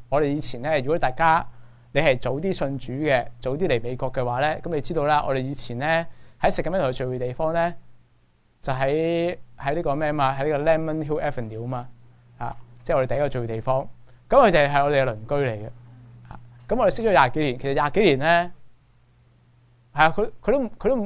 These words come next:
佢，佢又唔係同我哋差嘅，你明唔明啊？佢同我哋關係都幾好㗎，啊，佢都幾鍾意我哋㗎。但係佢廿幾年都冇信主啊，因為點解呢？廿幾年佢都話要返工，啊，噉所以佢就繼續係咁返啦。<laughs> 噉所以一路都冇信嘅。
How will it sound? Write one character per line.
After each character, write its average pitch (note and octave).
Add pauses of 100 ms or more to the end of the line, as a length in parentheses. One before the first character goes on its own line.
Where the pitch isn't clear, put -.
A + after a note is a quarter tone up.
(320)
佢， A#3+
佢 G#3+
又 A#3
唔 F3
係 D3+
同 C#3
我 D3+
哋 E3
差 F#3
嘅， D3 (240)
你 D#3
明 C#3
唔 -
明 A#2+
啊？ C3+ (300)
佢 F3+
同 D#3
我 C#3
哋 D3
關 F3
係 D3
都 D3+
幾 C3+
好 C3
㗎， A2+ (220)
啊， B2 (200)
佢 D3+
都 F#3
幾 D3+
鍾 D#3+
意 D3
我 A#2+
哋 A2+ (120)
㗎。 - (320)
但 D#3+
係 F3+
佢 -
廿 F3
幾 G3+
年 E3
都 F3
冇 D3+
信 C3
主 B2+
啊， B2+
因 F#3+
為 E3+
點 E3+
解 D#3+
呢？ F#3+ (420)
廿 D#3+
幾 G#3+
年 D3+
佢 C#3+
都 F3+
話 D#3+
要 C#3
返 D3+
工， D3+ (500)
啊， B2+
噉 -
所 -
以 -
佢 C3+
就 B2+
繼 -
續 C3
係 B2+
咁 C#3
返 C#3
啦。 - (920)
<laughs> -
噉 F3+
所 E3+
以 -
一 -
路 D3
都 -
冇 C3+
信 C3
嘅。 B2